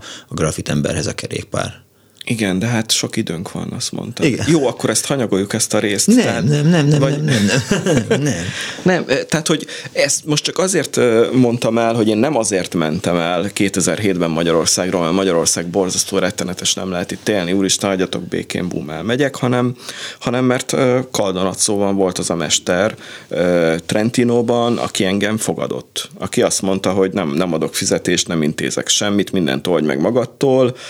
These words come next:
Speaker 2: ö, viszont nem fogok előled semmit titkolni, bejöhetsz a műhelybe nyilván, és ha jó kérdéseket teszel föl, arra esetleg válaszol.
Speaker 1: <laughs>
Speaker 2: Hát a Dárió ilyen ember volt, tehát én ezért mentem
Speaker 1: Aha.
Speaker 2: ki.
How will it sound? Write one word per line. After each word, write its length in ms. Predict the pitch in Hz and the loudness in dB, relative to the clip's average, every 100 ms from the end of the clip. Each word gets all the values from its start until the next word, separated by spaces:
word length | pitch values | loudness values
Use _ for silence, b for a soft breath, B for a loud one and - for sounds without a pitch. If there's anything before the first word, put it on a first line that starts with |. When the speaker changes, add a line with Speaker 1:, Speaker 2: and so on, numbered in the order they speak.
| B B B | B B B
Speaker 2:
ö, 560 | 110 90 85 82 82 73 92 82 76 76 80 | 0 4 4 4 4 0 -4 -4 -2 -4 -2
viszont 300 | 98 107 101 | 0 0 2
nem 160 | 98 82 | 2 0
fogok 340 | - 82 - - | -2 -6 -6 -4
előled 420 | 80 85 78 73 - | -2 0 0 0 0
semmit 420 | - 85 76 73 | 0 0 0 -2
titkolni, 800 | - 87 - 123 135 151 160 151 - | -2 -4 0 0 2 2 0 -2 -6
bejöhetsz 380 | 90 80 78 - | -4 -2 -2 -4
a 40 | |
műhelybe 440 | 82 80 78 73 78 | -4 -4 -4 -4 -4
nyilván, 520 | 80 123 147 151 151 - | 0 0 2 0 -4 -4
és 180 | - | -4
ha 120 | - 92 | -2 -2
jó 180 | 95 85 | -4 -4
kérdéseket 760 | - 65 71 71 71 - - 67 | -10 -10 -10 -8 -4 -4 -6 -12
teszel 440 | - - - - - | -8 -6 -6 -6 -10
föl, 360 | - 110 117 - | -8 -8 -8 -10
arra 300 | - 98 - | -6 -4 -4
esetleg 600 | - - - - - 67 | -6 -4 -4 -6 -12 -12
válaszol. 520 | - - - - 208 - | -12 -8 -4 0 0 0
Speaker 1:
<laughs> 1120 | 202 - 165 143 - 131 - - - - - | -2 -2 -2 -2 -2 -2 -2 -4 -4 -6 -6
Speaker 2:
Hát 120 | 107 | -2
a 40 | |
Dárió 460 | 107 120 95 92 73 | 0 0 0 0 0
ilyen 280 | 73 101 80 | 2 2 0
ember 300 | 78 78 73 | 0 0 2
volt, 340 | 110 131 135 - B B B | 2 2 0 -8 B B B
tehát 200 | B 120 | B 0
én 80 | 127 | 0
ezért 440 | 143 175 151 117 | 2 2 2 2
mentem 380 | 107 92 95 - | 0 0 -2 -2
Speaker 1:
Aha. 100 | 127 | -2
Speaker 2:
ki. 280 | - - - | -2 -4 -6